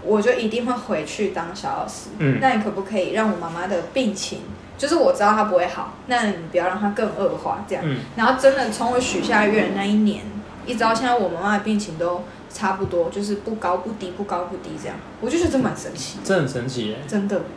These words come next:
Speaker 1: 所以我觉得这不是我迷信，有点像是，我觉得我自己
Speaker 2: 我觉得你的信念变成一个力量。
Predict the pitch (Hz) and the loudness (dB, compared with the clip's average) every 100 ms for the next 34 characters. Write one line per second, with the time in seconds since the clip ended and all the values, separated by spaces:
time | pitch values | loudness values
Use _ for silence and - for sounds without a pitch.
0 | - - 320 392 294 233 247 339 262 302 | -16 -2 6 6 6 6 6 6 2 2
1 | 196 175 165 - 220 214 240 208 233 220 | 0 -2 -4 -2 0 2 2 0 -2 -4
2 | 226 208 202 190 185 208 - - - - | 0 2 2 2 -2 -6 -8 -10 -20 -18
3 | - - - - 262 269 294 339 254 233 | -18 -18 -16 4 6 8 6 6 6 4
4 | 165 226 254 170 151 - 214 190 190 175 | 6 10 10 10 6 6 4 4 4 4
5 | 175 170 160 139 135 123 131 113 120 | 4 2 2 2 2 4 2 2 0